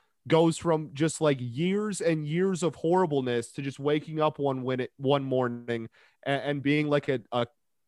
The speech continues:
cup contender or whatever sport, like, a title contender. That's just not how it works. So yeah, to your original point, like,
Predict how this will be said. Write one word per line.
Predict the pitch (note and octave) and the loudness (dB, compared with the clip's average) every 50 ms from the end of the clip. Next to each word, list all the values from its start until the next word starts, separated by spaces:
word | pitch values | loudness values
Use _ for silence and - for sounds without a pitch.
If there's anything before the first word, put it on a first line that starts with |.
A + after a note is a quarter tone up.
| _ _ _ _ _ _ | _ _ _ _ _ _
cup | - - F3+ E3 - - | -2 0 0 0 0 -2
contender | - E3+ C#3 A#2+ - C3 A#2+ A2+ G#2+ F#2+ G2 F#2 | -4 -4 -4 -2 -4 -4 -4 -4 -4 -4 -4 -2
or | E2+ G#2 A2+ B2 | 0 0 0 2
whatever | C3 C#3 C#3 C#3+ C#3+ C3+ C3 B2 | 2 2 4 2 2 2 0 -2
sport, | - - - - C3+ B2 A2 F2 - - | -2 -6 -6 -2 0 0 0 0 -2 -2
like, | B2 A#2+ | -2 -2
a | A#2+ | -2
title | - - - C3+ C#3 C3+ A#2+ | -4 -2 -2 0 0 0 -2
contender. | - G#2 G2+ - G2+ F#2+ F#2+ F#2+ G#2 | -4 -8 -10 -10 -10 -8 -6 -4 -4
That's | A#2+ B2+ - | -4 -4 -4
just | - - B2+ - - - - _ _ _ _ B2+ | -6 -8 -10 -10 -14 -20 -20 _ _ _ _ -2
not | C3 D3 D#3+ D3 C#3 | 0 2 2 2 2
how | D3 D3+ D3 C#3 | 2 2 4 4
it | C3+ | 4
works. | C#3 D3 C#3 B2 - | 4 2 2 0 0
So | - E3 D3 | -2 0 0
yeah, | C#3+ D3+ G3+ A#3 G#3+ D#3 | 2 2 2 4 4 2
to | - - E3+ | 0 -2 -2
your | E3+ E3+ E3 | -2 0 0
original | D#3 E3+ F3+ E3 - D#3+ E3 | 0 -2 -2 -4 -6 -8 -10
point, | D3 - - E3+ E3+ D#3+ C#3+ | -10 -10 -10 -12 -12 -8 -8
like, | C3+ B2+ | -8 -8